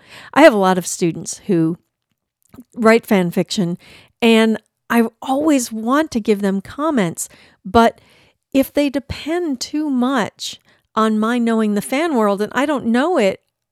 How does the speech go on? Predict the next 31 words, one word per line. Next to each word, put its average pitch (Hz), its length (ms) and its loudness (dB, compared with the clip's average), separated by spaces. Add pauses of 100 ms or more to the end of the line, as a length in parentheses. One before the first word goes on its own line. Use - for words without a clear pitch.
I, 170 280 -10 (500)
it's 320 300 -2
awkward 349 560 0
for 208 180 -4
me. 190 240 -2
And 180 160 -4
so 240 220 0 (340)
the 226 220 -2
same 320 320 0
students 269 400 -4
will 254 80 -2
often 247 340 -2
tell 247 220 0
me, 240 180 -2
"Oh, 254 580 0
my 247 220 -2
mom 262 400 -2
hates 247 420 -2
to 247 100 -4
read 240 360 -6
my 214 200 -4
work 220 520 -4
because 220 560 -4
she 262 100 -4
doesn't 240 280 2
understand 226 640 -2
it." - 160 -2 (500)
And 247 100 0
the 254 60 0
thing 311 300 -2
is, 254 480 0